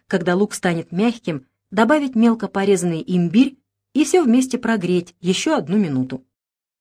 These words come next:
Черенки ревеня хорошенько промыть и нарезать наискосок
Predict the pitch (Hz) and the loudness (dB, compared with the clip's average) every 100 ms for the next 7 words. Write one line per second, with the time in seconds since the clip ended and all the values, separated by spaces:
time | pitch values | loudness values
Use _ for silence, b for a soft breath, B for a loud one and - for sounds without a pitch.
0 | _ - 208 190 190 208 180 165 175 247 | _ 2 4 6 4 2 2 2 2 0
1 | 240 b - 190 185 190 175 165 165 156 | 0 b -4 -2 0 -2 -4 -4 -4 0
2 | 220 254 - _ - 294 302 302 262 165 | 2 0 -6 _ -4 0 2 4 2 2
3 | - 160 151 - 147 - 269 294 | -4 -8 -10 -8 -10 -2 -2 -2